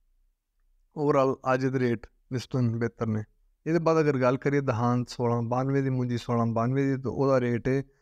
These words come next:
ਤੇਤੀ ਸੌ ਤੋਂ ਲੈ ਕੇ ਬਿਆਲੀ ਸੌ ਸੱਠ ਰੁਪਏ ਤੱਕ।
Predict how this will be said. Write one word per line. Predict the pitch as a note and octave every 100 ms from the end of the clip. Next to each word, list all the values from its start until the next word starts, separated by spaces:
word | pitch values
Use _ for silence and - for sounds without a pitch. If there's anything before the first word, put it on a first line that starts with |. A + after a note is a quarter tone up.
| _ _ _
ਤੇਤੀ | D#3 D3+ F3
ਸੌ | D#3 D3+
ਤੋਂ | -
ਲੈ | A#2+ A#2+
ਕੇ | - C#3 D3 D3 _ _ - _ _ -
ਬਿਆਲੀ | B2+ C3+ C3+ C#3+
ਸੌ | D3
ਸੱਠ | C3 C3 B2
ਰੁਪਏ | B2 A#2
ਤੱਕ। | G#2+ A2+